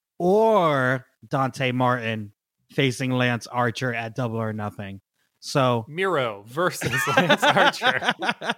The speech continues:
Speaker 1: <laughs> Dante Martin's gonna be sent to the moon.
Speaker 2: Speaking of
Speaker 1: Um,
Speaker 2: Dante Martin, do we know that his back is still intact? I don't know if you've seen the gif that's been going around of this crazy backbreaker that he took on Dark.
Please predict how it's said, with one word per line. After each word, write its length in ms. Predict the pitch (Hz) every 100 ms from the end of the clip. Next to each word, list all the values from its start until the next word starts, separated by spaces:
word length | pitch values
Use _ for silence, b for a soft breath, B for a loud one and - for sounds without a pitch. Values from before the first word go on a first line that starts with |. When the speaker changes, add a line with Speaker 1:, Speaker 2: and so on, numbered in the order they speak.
| -
Speaker 1:
<laughs> 600 | 196 _ 180 214 226 240
Dante 320 | 165 156 170
Martin's 340 | 151 156 160 139
gonna 140 | 151
be 100 | 143
sent 260 | 127 156 156
to 60 | 156
the 100 | 170
moon. 380 | 135 123 117 110 B B B -
Speaker 2:
Speaking 420 | 139 143 147 143 143
of 40 |
Speaker 1:
Um, 60 | 135
Speaker 2:
Dante 400 | 147 160 165 151
Martin, 320 | 127 151 123
do 120 | 127
we 120 | 156
know 160 | 180 190
that 120 | 185
his 160 | 160 143
back 380 | 110 123 139 160
is 120 | 170
still 260 | - 180 180
intact? 600 | 175 175 175 202 196 -
I 80 | 143
don't 160 | 175 175
know 200 | 170 165
if 100 | 151
you've 140 | 151
seen 580 | 135 - 139 143 143 135 131 b b b
the 540 | 131 131 127 123 127 117
gif 320 | 135 139 139
that's 180 | 139 131
been 160 | 139 127
going 280 | 131 127 120
around 640 | 120 123 123 120 113 107 -
of 540 | 117 113 113 110 104 _ _ _ _ _ _
this 280 | 131 127 - - _
crazy 1200 | - - - 131 127 151 226 262 262 214 143 131
backbreaker 800 | 110 139 180 - - 135 120 123
that 100 | 120
he 200 | 120 127
took 420 | 120 - 131 120 -
on 280 | 131 120 104
Dark. 480 | 131 143 110 -